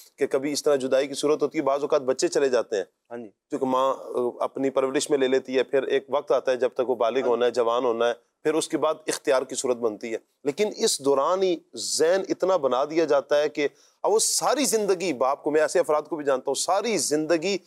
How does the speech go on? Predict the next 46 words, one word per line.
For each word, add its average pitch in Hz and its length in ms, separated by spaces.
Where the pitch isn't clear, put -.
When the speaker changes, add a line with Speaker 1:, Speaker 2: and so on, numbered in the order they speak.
Speaker 1:
وہ 156 100
باپ 135 340
کو 170 80
دیکھنے 147 320
کے 151 100
لیے 143 120
اولاد 123 200
تیار 120 280
Speaker 2:
ہاں 113 80
جی۔ - 20
Speaker 1:
نہیں 117 120
ہوتی۔ 98 200
اور 175 180
وہ 185 200
کیا 226 280
ہے، 220 40
میرے، 165 500
آ، 135 40
باپ 143 240
نے 156 80
ظلم 131 260
کیا، 127 200
ظلم 127 240
کیا۔ 117 280
اچھا، 143 180
اگر 143 280
حقیقت 139 460
دیکھی 151 260
جائے 143 180
تو 156 120
شاید 147 200
اس 147 100
کے 175 80
برعکس 156 400
ہوگا، 156 200
باپ 139 280
تو 208 80
تڑپ 202 340
رہا 226 100
ہوگا 196 160
اپنی 185 200
اولاد 156 220
کو 156 140
دیکھنے 143 340
کے 143 120
لیے، 131 260